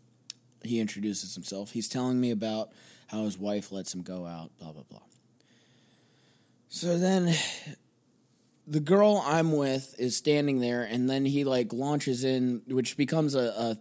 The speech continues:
theme for the rest of the night. When he says something dirty,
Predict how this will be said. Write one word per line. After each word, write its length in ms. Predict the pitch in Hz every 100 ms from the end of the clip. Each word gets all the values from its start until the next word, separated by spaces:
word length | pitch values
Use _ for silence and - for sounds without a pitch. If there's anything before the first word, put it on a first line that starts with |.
| - -
theme 600 | 151 147 131 107 101 104 -
for 120 | 117
the 100 | 113
rest 260 | 113 110 117
of 60 |
the 60 | 113
night. 340 | 107 107 104 _ _ _ _ _ _ _ _ - - -
When 140 | - 131
he 100 | 131
says 380 | - 165 156 151
something 480 | 143 131 120 110 -
dirty, 720 | 123 143 160 131 110 107